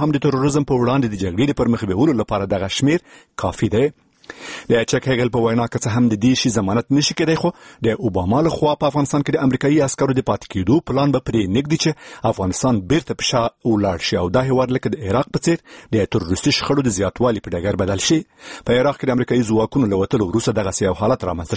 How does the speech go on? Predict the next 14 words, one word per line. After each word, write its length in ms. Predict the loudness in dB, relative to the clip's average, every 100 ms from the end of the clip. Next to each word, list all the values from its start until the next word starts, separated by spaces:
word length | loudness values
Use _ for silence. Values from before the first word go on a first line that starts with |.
| -2
شوی 220 | 0 0
دی. 80 | 0 -2 _ _ -20 -4
هیګل 260 | -2 2 2
وویل 260 | 4 2 0 -8 -6 -2
افغان 280 | 0 -2 0
امنیتي 280 | 0 0 -2 0
ځواکونه 420 | 0 0 0 -2
که 80 | -2
څه 100 | 0
هم 80 | 2 2
تر 60 |
اوسه 320 | 2 2 2 0
هغه 280 | -2 -4 -6 -4
حتی، 240 | -2 -2